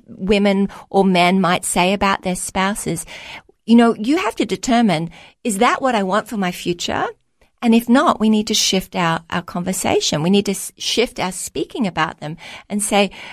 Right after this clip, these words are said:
you know, "They are so loving, they're so kind," and call those things that be not as though they are. And this lady was listening to me, and, uh, she got so convicted because she realized five years earlier,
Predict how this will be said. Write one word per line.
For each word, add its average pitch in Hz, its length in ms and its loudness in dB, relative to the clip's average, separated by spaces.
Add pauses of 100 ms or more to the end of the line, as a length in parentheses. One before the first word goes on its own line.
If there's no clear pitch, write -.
(340)
you 202 100 4
know, 220 100 6
"They 269 160 2
are 226 100 4
so 240 340 0
loving, 233 560 2
they're 226 200 -2
so 226 380 0
kind," 233 640 0 (380)
and 226 240 0
call 277 280 4
those 247 260 0
things 214 240 -2
that - 180 -4
be 226 180 4
not 180 220 2
as 175 160 -4
though 180 140 2
they 175 180 0
are. 185 300 0
And 208 180 2
this - 220 -2
lady 339 340 2
was 196 180 0
listening 202 460 2
to - 160 -2
me, 151 260 -2 (680)
and, 226 380 0 (120)
uh, 202 200 -4
she - 180 -4
got 427 240 -2
so 294 220 2
convicted 247 680 -2
because 233 300 -6
she 254 160 -2
realized 254 560 0
five 262 340 0
years 247 220 -2
earlier, 185 640 0